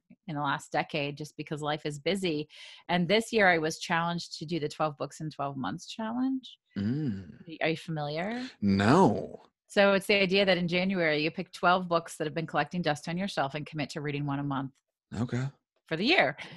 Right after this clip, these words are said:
Speaker 1: And I was like, "No way, I can't read twelve books. You're crazy. I don't have time. Who has time to read twelve books?" And then, like, just shortly thereafter that,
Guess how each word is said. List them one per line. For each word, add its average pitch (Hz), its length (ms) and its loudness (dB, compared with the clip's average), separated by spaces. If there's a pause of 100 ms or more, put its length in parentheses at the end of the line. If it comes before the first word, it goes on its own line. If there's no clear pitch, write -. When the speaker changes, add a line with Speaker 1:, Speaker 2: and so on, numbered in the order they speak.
(360)
Speaker 1:
And 277 120 8
I 302 80 10
was 294 100 4
like, 302 160 6
"No 403 80 4 (160)
way, 285 160 4 (140)
I - 20 2
can't 403 160 -2
read 294 140 4
twelve 190 200 2
books. 226 160 0
You're 370 80 -2
crazy. 269 420 0 (120)
I 277 60 8
don't 311 80 6
have 320 100 0
time. 285 120 2
Who 311 80 4
has 339 140 6
time 311 140 2
to 294 80 0
read 277 140 -2
twelve 277 200 0
books?" - 280 -4 (480)
And 202 260 6
then, 202 380 4
like, 175 160 -2
just 196 160 -4
shortly 175 200 0
thereafter 160 380 2
that, 151 140 0